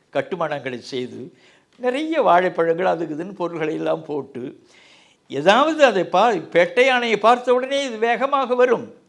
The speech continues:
அது எதிரில் இருக்கிற குழியை பற்றி அவளை கவலைப்படாது, உணவை பற்றி கூட கவலைப்படாது. அதனால் நெருங்குகிற பொழுது உள்ளே விழுந்துவிடும். இது அந்த காலத்தில் இருந்ததை திருவள்ளுவர் சொல்கிறார்.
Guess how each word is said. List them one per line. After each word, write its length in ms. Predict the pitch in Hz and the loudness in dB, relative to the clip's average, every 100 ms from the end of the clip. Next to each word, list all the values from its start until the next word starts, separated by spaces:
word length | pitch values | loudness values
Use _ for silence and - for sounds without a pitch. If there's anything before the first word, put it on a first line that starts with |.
| _ _ _ | _ _ _
அது 180 | 170 196 | -6 0
எதிரில் 360 | 214 277 294 | 0 2 4
இருக்கிற 260 | 277 247 233 | 4 4 0
குழியை 360 | 196 247 254 247 | 0 -2 -2 0
பற்றி 240 | 233 247 | -2 0
அவளை 220 | 226 220 | 0 0
கவலைப்படாது, 600 | 214 214 226 226 208 202 180 | 0 2 2 2 2 2 0
உணவை 260 | 202 247 | 2 0
பற்றி 240 | 208 226 220 | 0 -2 -2
கூட 180 | 226 | -4
கவலைப்படாது. 680 | 208 202 190 190 170 165 156 147 - _ _ - | -2 -2 -2 0 0 0 -4 -12 -18 _ _ -14
அதனால் 380 | 147 151 240 | -8 -4 -2
நெருங்குகிற 420 | 240 220 240 240 180 | 0 0 0 0 0
பொழுது 240 | 160 220 294 | -2 -6 -8
உள்ளே 220 | 262 262 | -2 0
விழுந்துவிடும். 540 | 160 139 117 110 185 _ _ _ _ _ - _ | 0 -4 -12 -18 -20 _ _ _ _ _ -20 _
இது 280 | 190 240 233 240 294 226 131 - - _ _ _ _ - | -6 0 2 2 0 -2 -4 -8 -20 _ _ _ _ -2
அந்த 280 | 196 240 | 0 2
காலத்தில் 500 | 240 240 277 294 277 | 2 4 4 2 -2
இருந்ததை 480 | 233 233 233 226 262 | -2 -2 2 0 0
திருவள்ளுவர் 480 | 233 254 262 233 240 | -8 -6 -6 -4 -6
சொல்கிறார். 680 | 240 247 160 143 110 98 | -4 -6 -4 -4 -6 -10